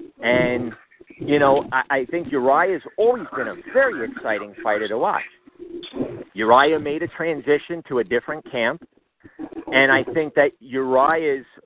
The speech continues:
fighting went to a completely different level. Not that his level where he was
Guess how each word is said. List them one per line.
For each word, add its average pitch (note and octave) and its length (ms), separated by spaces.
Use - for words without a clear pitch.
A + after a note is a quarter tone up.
fighting D#3 460
went B2+ 340
to C#3 160
a A#2 40
completely C#3 560
different D3+ 280
level. G3+ 220
Not E3+ 260
that C4 140
his - 240
level G#3 380
where C3 160
he C#3+ 140
was D#3 280